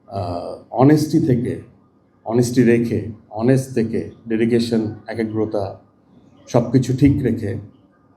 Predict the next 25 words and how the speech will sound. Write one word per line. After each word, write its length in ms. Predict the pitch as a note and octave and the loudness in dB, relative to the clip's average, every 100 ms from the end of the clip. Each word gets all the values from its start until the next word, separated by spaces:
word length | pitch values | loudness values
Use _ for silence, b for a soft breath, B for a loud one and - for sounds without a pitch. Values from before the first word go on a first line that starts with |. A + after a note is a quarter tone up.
| _ | _
আহ, 540 | G#2 F#2+ F#2 F2+ F2 F2+ - - - _ | -12 -8 -8 -8 -10 -12 -16 -20 -20 _
একটা 180 | - B2+ | -4 0
ভালো 220 | B2+ C#3 | 6 8
মানুষ 380 | C#3+ C#3+ C3+ - | 8 6 4 4
হয়ে 180 | C#3+ D3 | 6 6
যখন 280 | C#3 C3+ C#3 | 6 4 2
আমরা 200 | C#3 C3+ | 2 0
চেষ্টা 260 | C#3 C#3+ | -2 -4
করব, 280 | C#3 C#3 D3 | -2 0 0
তাহলেই 400 | D3 B2+ D#3 E3 | -2 -2 0 2
আমার 180 | D3+ C#3 | 2 0
কাছে 180 | C3+ C3+ | 0 4
মনে 200 | C3+ C3 | 4 4
হয় 160 | B2+ | 4
যে, 200 | A#2 B2 A#2 - - _ _ _ - | 2 0 -2 -6 -20 _ _ _ -16
আহ, 1300 | G#2+ G2+ G2 G2 G#2 - - - - - - D3+ - - - - _ | -8 -6 -4 -6 -10 -18 -20 -20 -20 -18 -12 -12 -10 -12 -16 -20 _
in 120 | E3 | 6
deep 280 | D#3+ - F3 | 6 4 2
inside 540 | G#3 - G3+ F#3 F#3+ D#3 | 2 2 2 4 2 2
যদি 180 | F3 | 0
কেউ 300 | E3+ E3 D#3+ C3+ | 2 2 2 2
ভালো 540 | A#2 A#2+ C3+ D3 C#3+ | 0 2 4 4 2
মানুষ 500 | C3 A#2+ A#2+ A2+ G#2 | 2 2 0 0 -4
না 140 | G#2+ G2 | -4 -4
হয়, 260 | F#2+ - | -8 -16